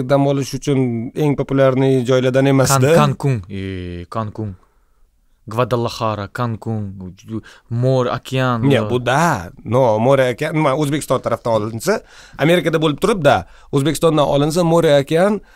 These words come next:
Speaker 1: undan ko'ra ancha yaqinroq joylar bor-da, shuning
Speaker 2: Ani
Speaker 1: uchun.
Speaker 2: da, man O'zbekistondan bormaganda,
Speaker 1: Hmm.
Speaker 2: Amerikadan borganman. Amerikada bo'yim tugadi, keyin borganman.
Speaker 1: Demak, oshxona bo'yicha Italiya, Meksika.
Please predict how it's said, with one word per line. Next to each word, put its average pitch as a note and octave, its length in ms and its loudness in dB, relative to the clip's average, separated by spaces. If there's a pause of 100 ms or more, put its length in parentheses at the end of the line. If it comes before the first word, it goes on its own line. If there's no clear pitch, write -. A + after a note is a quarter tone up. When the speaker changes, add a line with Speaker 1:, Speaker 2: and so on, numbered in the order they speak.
(220)
Speaker 1:
undan D#3+ 260 4
ko'ra D#3+ 200 2
ancha E3 240 0
yaqinroq D3+ 380 0
joylar A#2+ 260 2
bor-da, B2 480 2
shuning C3+ 240 2
Speaker 2:
Ani D3+ 100 2
Speaker 1:
uchun. D#3+ 120 2
Speaker 2:
da, E3 300 4
man F#3 180 2
O'zbekistondan F3 500 -2
bormaganda, E3 400 0
Speaker 1:
Hmm. A#3 80 4
Speaker 2:
Amerikadan D#3 380 4
borganman. A2 420 -2
Amerikada C#3 420 -2
bo'yim C#3+ 220 0
tugadi, F3+ 260 -2
keyin D#3 200 -6
borganman. A2+ 440 -4 (380)
Speaker 1:
Demak, E3 240 2
oshxona F3+ 400 2
bo'yicha E3+ 320 0
Italiya, G3 560 2 (140)
Meksika. A#2+ 440 -2